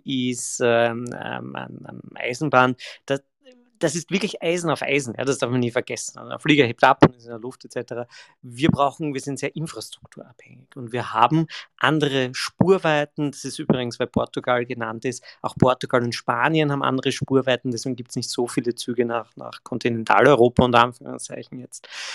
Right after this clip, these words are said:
Und natürlich ist es uns inzwischen gelungen, auch weil's Nachfrage gibt, Richtung Russland, Richtung Asien ganz gute Verbindungen zu haben. Also du kannst täglich ja, von Wien, äh, nach, äh, nach, nach Warschau et cetera fahren. Es gibt,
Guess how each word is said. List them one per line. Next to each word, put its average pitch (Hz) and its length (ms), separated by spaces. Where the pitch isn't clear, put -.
Und 139 560
natürlich 165 840
ist 160 120
es 151 140
uns 139 240
inzwischen 139 500
gelungen, 123 440
auch - 140
weil's 117 120
Nachfrage 139 560
gibt, - 340
Richtung 117 420
Russland, 127 840
Richtung 120 320
Asien 120 380
ganz 110 200
gute 190 300
Verbindungen 180 600
zu 160 160
haben. 135 320
Also 113 180
du - 60
kannst - 300
täglich 123 520
ja, 131 140
von 123 260
Wien, 120 280
äh, 120 240
nach, 113 480
äh, 127 220
nach, 120 300
nach 127 200
Warschau 131 380
et 131 120
cetera 127 340
fahren. 123 320
Es 117 180
gibt, - 180